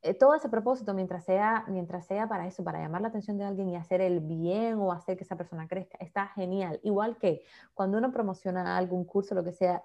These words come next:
hay veces, no me ha pasado mucho, pero a-, alguna vez lo he escuchado, "¿Y por qué lo cobras?". <laughs> "¿Por qué lo cobras?". Eso es algo, la gente tiene miedo, y eso está, eso también entra dentro de venderse, ¿no? Tiene miedo de saber el valor que tiene, la información que está dando y lo que además uno vale.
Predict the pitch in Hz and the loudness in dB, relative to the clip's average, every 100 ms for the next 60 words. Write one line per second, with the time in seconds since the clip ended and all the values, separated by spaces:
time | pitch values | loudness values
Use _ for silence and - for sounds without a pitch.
0 | - 180 175 196 202 - 190 214 226 208 | 0 0 2 -2 -4 -6 -2 0 -2 0
1 | 180 180 185 202 - 220 170 170 156 175 | 2 2 0 -2 -2 2 2 2 -2 0
2 | 180 190 196 190 185 185 180 202 - _ | 0 0 0 -2 -2 2 2 2 -6 _
3 | - 240 240 302 294 196 165 160 - _ | 0 2 4 2 4 4 4 2 -6 _
4 | 294 427 453 359 269 240 - _ _ _ | 6 6 8 4 4 -4 -8 _ _ _
5 | - - _ - 233 - - 240 - 269 | -20 -20 _ -6 -6 -6 4 4 4 2
6 | 381 - 214 196 170 175 240 349 330 311 | 2 2 2 6 6 4 -2 -2 0 2
7 | 277 - - _ 214 240 277 285 285 247 | 2 0 -20 _ -2 0 0 -2 -2 0
8 | 254 285 240 220 214 208 226 - 190 220 | 0 0 0 0 -2 -6 -8 -8 -6 -4
9 | 196 190 214 208 208 170 165 156 151 151 | -4 -4 -4 -4 -4 -4 -2 -2 -4 -2
10 | 165 175 - 160 175 202 _ _ - 214 | 2 2 0 -6 -4 -6 _ _ -6 -2
11 | 240 262 269 220 180 185 214 180 160 214 | 0 2 0 0 -2 -2 -2 -2 0 -2
12 | 202 165 156 165 151 151 _ 156 160 160 | -2 -8 -6 -6 -6 -10 _ -10 -8 -8
13 | 156 - 208 277 202 165 160 175 202 190 | -10 -8 -6 -4 -2 -2 -2 -4 -6 -2
14 | 165 160 143 143 165 - 247 147 92 80 | -2 -2 -8 -8 -8 -4 -2 0 -2 -2
15 | - | -6